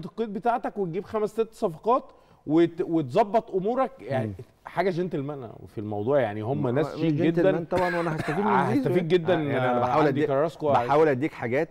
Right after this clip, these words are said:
Speaker 2: تخليني آخد زيزو يعني.
Speaker 1: وكمان أصلا الوكيل
Speaker 2: مصلحة
Speaker 1: بيتكلم
Speaker 2: يعني.
Speaker 1: مع والد زيزو، قال له: "هم زيزو عندهم ناحية فنية وناحية جماهيرية، إن، إن الجماهير الزمالك موجودة هناك كمان بشكل كبير، هتدعم الشباب لوجود زيزو".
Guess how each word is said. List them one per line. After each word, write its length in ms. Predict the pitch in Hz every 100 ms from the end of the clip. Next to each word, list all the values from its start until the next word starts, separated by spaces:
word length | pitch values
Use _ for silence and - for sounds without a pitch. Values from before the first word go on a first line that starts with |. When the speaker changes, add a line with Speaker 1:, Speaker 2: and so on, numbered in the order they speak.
| -
Speaker 2:
تخليني 380 | - 127 135 175
آخد 160 | 160 165
زيزو 220 | 196 175
يعني. 80 | 156
Speaker 1:
وكمان 380 | 147 170 247 233
أصلا 560 | 180 226 233 220 190 160
الوكيل 280 | 147 139
Speaker 2:
مصلحة 140 | 220 202
Speaker 1:
بيتكلم 220 | 175 214
Speaker 2:
يعني. 120 | 220
Speaker 1:
مع 80 | 185
والد 200 | 170 208
زيزو، 280 | 156 202 185
قال 140 | 185 208
له: 120 | 185
"هم 300 | 202 165 151
زيزو 320 | 139 202 190
عندهم 380 | 117 131 175 185
ناحية 220 | 196 208
فنية 300 | 180 170 202
وناحية 320 | 185 190 196
جماهيرية، 600 | 185 160 143 170 202 185
إن، 140 | 160 143 131 131 131
إن 160 | 135 135
الجماهير 580 | 131 123 117 127 139 175
الزمالك 520 | 165 151 185 185 -
موجودة 580 | 139 131 127 170 190 156 143 120 117 107 101 104 104 95 92
هناك 280 | 113 151 180
كمان 240 | 156 165
بشكل 260 | 165 180 165
كبير، 240 | 147 165 180 - -
هتدعم 400 | 113 151 190 190
الشباب 400 | 170 160 156 175
لوجود 320 | 170 143 175
زيزو". 320 | 131 180 165